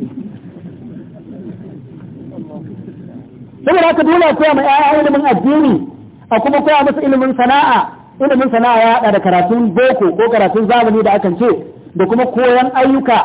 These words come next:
na sana'o'i. Kanikanci, walda, noma, ƙira, saƙa, vulcanizer,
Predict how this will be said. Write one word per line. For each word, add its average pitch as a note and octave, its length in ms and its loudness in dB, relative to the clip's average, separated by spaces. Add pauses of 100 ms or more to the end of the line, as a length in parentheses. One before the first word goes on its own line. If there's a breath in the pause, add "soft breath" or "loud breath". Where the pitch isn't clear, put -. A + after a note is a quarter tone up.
(160)
na G#3 160 2
sana'o'i. A#3+ 480 2 (2000)
Kanikanci, G3+ 560 0 (1120)
walda, F#3+ 380 2 (1080)
noma, G#3 380 2 (1000)
ƙira, A#3+ 340 2 (960)
saƙa, A#3+ 360 2 (920)
vulcanizer, G#3 720 2